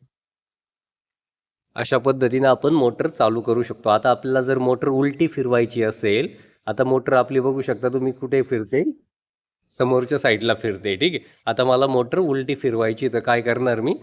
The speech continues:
तर हे टोक इथेच लावणार सप्लायचं व हे जे कॅपॅसिटरच्या ह्या जॉईंटला आपण लावलं होतं त्याच्याऐवजी आपण दुसऱ्या जॉईंटला वायर लावणार. बघू शकता,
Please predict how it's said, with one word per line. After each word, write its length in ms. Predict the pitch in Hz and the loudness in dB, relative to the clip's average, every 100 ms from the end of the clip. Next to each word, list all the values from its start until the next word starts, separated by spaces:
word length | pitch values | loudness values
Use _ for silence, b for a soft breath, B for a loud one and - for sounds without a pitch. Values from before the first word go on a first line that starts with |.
| B B B 127 | B B B -8
तर 40 | |
हे 180 | 110 131 | 0 2
टोक 320 | 135 139 - | 2 -2 -4
इथेच 260 | 143 147 135 | -2 0 2
लावणार 380 | 131 135 127 | 2 4 2
सप्लायचं 600 | 147 120 107 120 117 147 240 _ _ _ | 0 -4 -2 0 0 -2 -6 _ _ _
व 120 | 117 | -4
हे 180 | 117 120 | 0 0
जे 100 | 123 | 0
कॅपॅसिटरच्या 800 | 127 123 143 131 123 127 120 127 | 0 0 0 -2 -4 -4 -2 0
ह्या 80 | 110 | 2
जॉईंटला 400 | 120 120 120 123 | 2 0 2 0
आपण 260 | 120 127 | 0 0
लावलं 280 | 120 120 127 | 2 2 2
होतं 180 | 127 117 | -2 -2
त्याच्याऐवजी 580 | 117 110 117 113 113 117 | -6 -2 0 0 0 0
आपण 280 | 107 170 262 B B _ | 0 0 -2 B B _
दुसऱ्या 320 | 120 - 139 123 | -8 0 2 2
जॉईंटला 520 | 123 113 117 135 208 | 0 -2 -4 -4 -2
वायर 340 | 123 104 104 | -2 -2 -2
लावणार. 360 | 104 101 104 98 107 | -2 -4 -4 -10 -10
बघू 240 | 110 117 | -8 -6
शकता, 340 | 123 110 156 | -8 -8 -6